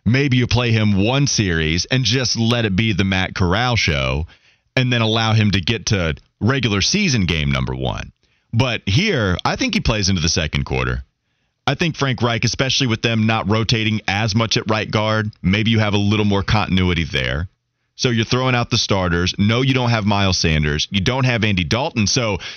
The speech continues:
just basically it's all about, are you gonna let Matt Corral, I mean, <laughs> it was a Matt Corral show game one. Are you gonna do that again and play Bryce Young even less?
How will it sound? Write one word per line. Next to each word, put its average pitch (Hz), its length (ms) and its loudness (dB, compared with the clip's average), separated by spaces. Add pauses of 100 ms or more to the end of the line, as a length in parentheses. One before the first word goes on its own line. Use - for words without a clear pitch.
(120)
just 165 260 0
basically 127 560 0
it's 104 120 0
all 131 180 0
about, 107 340 -2
are 113 100 2
you 127 120 0
gonna 117 140 0
let 107 300 -4
Matt 113 260 2
Corral, 101 600 0 (360)
I 131 40 4
mean, 95 320 0 (220)
<laughs> - 580 -6
it 180 200 -2
was 180 120 0
a - 20 0
Matt 160 180 0
Corral 143 240 0
show 117 400 0
game 110 300 0
one. 131 300 2
Are 110 40 2
you 110 80 0
gonna 107 140 0
do 110 160 0
that 98 160 0
again 123 420 0
and 135 100 0
play 110 180 0
Bryce 104 280 0
Young 101 200 2
even 101 280 0
less? 104 420 -2